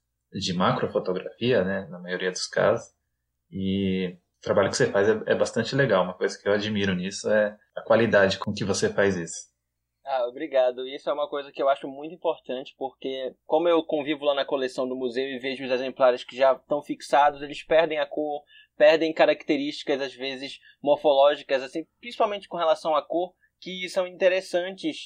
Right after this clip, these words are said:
Speaker 2: de observar com bicho vivo, que só se mantém com ele vivo. Existem alguns bichos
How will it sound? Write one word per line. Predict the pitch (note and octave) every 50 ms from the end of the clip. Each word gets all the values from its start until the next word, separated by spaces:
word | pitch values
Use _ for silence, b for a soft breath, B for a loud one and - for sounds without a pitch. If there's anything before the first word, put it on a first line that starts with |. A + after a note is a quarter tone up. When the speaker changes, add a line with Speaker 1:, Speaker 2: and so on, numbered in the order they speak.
| C3+
Speaker 2:
de | B2 C3+ D#3+
observar | D#3 C#3+ D3 D3+ - D#3+ D3 C#3 D3 C#3+
com | - D#3+ D3
bicho | D3 - - F#3+
vivo, | E3 D3+ E3 D#3+ C#3+ C3 B2
que | -
só | - E3 D3+
se | D3+ -
mantém | D3+ D3 C#3+ C#3 - D3+ D#3
com | - E3
ele | D#3 D#3 D#3+
vivo. | C#3+ C#3+ C#3+ C3 C3+
Existem | C#3+ C#3 E3+ E3 F3+
alguns | D#3+ D#3+ E3 D3+ C#3
bichos | D3 D#3+ - E3+ C#3+